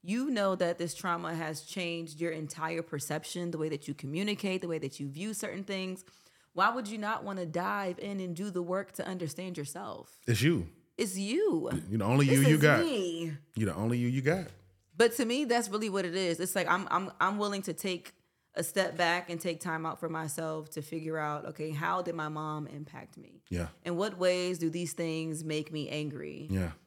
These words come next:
Speaker 1: Why do I cope? Why are these my coping skills instead of these?
Speaker 2: Yeah.
Speaker 1: Like, why do I indulge in this? Why am I okay with being around these people, but I'm uncomfortable with being around people who challenge me?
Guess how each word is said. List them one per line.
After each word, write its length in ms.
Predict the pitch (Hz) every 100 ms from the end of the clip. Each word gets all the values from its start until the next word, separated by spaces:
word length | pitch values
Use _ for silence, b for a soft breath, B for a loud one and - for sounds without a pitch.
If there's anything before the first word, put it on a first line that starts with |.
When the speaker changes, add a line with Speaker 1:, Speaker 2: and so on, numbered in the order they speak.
| -
Speaker 1:
Why 400 | 156 185 190 202
do 200 | 196 190
I 560 | 170 170 165 165 165 -
cope? 300 | - 185 170
Why 140 | 170
are 120 | 190 185
these 240 | 185 175
my 160 | 175 156
coping 340 | 175 170 165
skills 320 | 147 165 160
instead 320 | 156 147 151
of 140 | 143 139
these? 400 | 143 - - 165
Speaker 2:
Yeah. 140 | 175 170
Speaker 1:
Like, 140 | 151
why 180 | 160 175
do 120 | 196
I 120 | 180
indulge 600 | 170 165 160 160 170 160
in 80 | 156
this? 240 | 156 151 156
Why 160 | 160
am 140 | 185 190
I 160 | 180
okay 320 | 160 156 165
with 200 | 170 160
being 360 | 160 165 160 156 b b b
around 280 | 180 180 165
these 220 | 170 175
people, 360 | - 180 165 160
but 140 | 160
I'm 140 | 156 160
uncomfortable 640 | 147 147 170 - 156 160
with 180 | 156 147
being 220 | 160 156
around 200 | 160 156
people 240 | 156 156 151
who 100 | 147
challenge 480 | - 151 151 147 -
me? 280 | 147 -